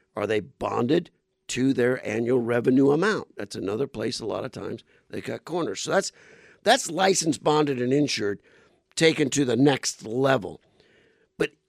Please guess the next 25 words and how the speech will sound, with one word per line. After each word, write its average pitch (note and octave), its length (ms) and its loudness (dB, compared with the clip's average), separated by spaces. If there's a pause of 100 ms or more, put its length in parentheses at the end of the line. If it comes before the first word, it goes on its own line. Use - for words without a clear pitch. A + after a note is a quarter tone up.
(140)
at - 220 -2
that A3+ 360 2
point, F3 340 2 (320)
you've F3 260 -4
only F3 320 4
just - 480 -4
begun C3 840 4 (200)
your A#2 120 -4
vetting A#2+ 360 0
process. G#2+ 460 -8
I've A2 140 -8
got D3 180 -2
some C3+ 140 -4
more C3 140 2
tips D3 320 -4
for - 240 -6
you, A2 140 -4 (420)
but A#2 100 -6
we've A#2+ 100 -2
got C#3 180 4
a B2 40 0
couple B2+ 240 -2
callers B2+ 460 0
that G#2 120 -8
are G2+ 100 -10